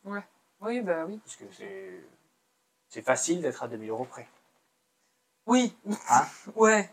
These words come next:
Speaker 1: c'est-à-dire que, effectivement, on va, on va terminer là-dessus, je pense, mais donc, on disait tout à l'heure, la, la Polypon va avoir dix ans.
Speaker 2: Ouais.
Speaker 1: Quel, euh, si tu devais faire un bilan, finalement, de ces dix ans, alors je sais, je te demande ça un peu tôt, hein, par rapport aux dix ans, mais, euh,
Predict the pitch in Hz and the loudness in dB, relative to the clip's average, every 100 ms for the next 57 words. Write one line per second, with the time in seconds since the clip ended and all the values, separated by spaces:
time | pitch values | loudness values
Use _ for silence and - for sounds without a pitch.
0 | _ - 175 190 190 190 180 170 185 - | _ -6 4 4 4 -4 -4 -4 -6 -2
1 | 190 - 220 - - - - - - - | 10 12 12 8 -8 -18 -16 -16 -20 -20
2 | _ - 247 247 247 233 - _ - 247 | _ -2 6 12 12 12 6 _ -6 2
3 | 247 254 262 277 262 262 - 330 294 311 | 2 4 2 2 4 4 2 -4 -2 -2
4 | 349 277 220 - _ - 214 220 - 202 | -2 -2 -6 -10 _ -6 -4 -4 -4 -6
5 | 208 208 214 220 247 320 233 190 175 175 | -4 -4 -2 4 6 8 8 6 4 0
6 | 175 185 165 190 175 151 139 143 180 254 | -6 -6 -16 -6 -2 -2 -4 -6 -6 -6
7 | - - 143 - - _ _ _ _ _ | -6 2 4 4 -6 _ _ _ _ _
8 | _ _ _ _ _ _ - 294 254 214 | _ _ _ _ _ _ 0 2 2 0
9 | 202 196 196 190 190 - 202 196 202 262 | 0 0 0 -2 -4 -6 -8 -8 -2 0
10 | 226 196 214 220 240 - 185 185 208 - | 0 -2 -2 -2 -2 -10 -8 -6 -6 -6
11 | 180 180 185 226 180 160 151 165 202 214 | -6 -4 -4 -2 0 0 0 -6 -4 -4
12 | 180 156 170 160 156 175 165 175 180 226 | -4 -6 -10 -12 -8 -4 -4 -4 -2 2
13 | 233 190 175 156 170 170 180 190 220 285 | 2 2 2 4 8 8 8 2 4 6
14 | 226 190 185 180 180 | 6 4 4 2 0